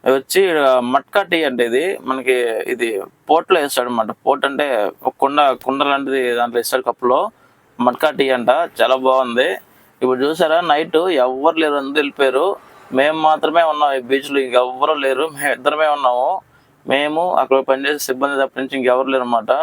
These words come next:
టైమ్ వచ్చి లెవెన్ అయిపోతుంది, ఆ, అందరూ వెళ్ళిపోయారు. ఇంకా ఇక్కడ కేవలం, ఆ,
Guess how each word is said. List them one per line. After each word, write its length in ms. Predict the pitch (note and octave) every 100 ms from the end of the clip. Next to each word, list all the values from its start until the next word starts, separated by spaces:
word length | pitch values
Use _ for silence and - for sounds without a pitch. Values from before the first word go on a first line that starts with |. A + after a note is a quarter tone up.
| E3 - C3+ B2 -
టైమ్ 240 | A#2+ C3+ D3+
వచ్చి 340 | C#3 D#3 D#3
లెవెన్ 220 | C3+ C3
అయిపోతుంది, 640 | C3 C3 C#3+ C3+ B2 C3 F3 _ - - - _ -
ఆ, 120 | B2+
అందరూ 220 | B2+ C3+
వెళ్ళిపోయారు. 680 | D#3+ C3 C#3+ B2+ B2 F3 - - - - - C3+
ఇంకా 280 | C#3 F3 F#3+
ఇక్కడ 200 | D#3 D3 C#3 B2+ A#2+ A2 -
కేవలం, 600 | D3 D#3 E3 F3 G3 - - - - - - - - - - B2
ఆ, 340 | B2 A#2+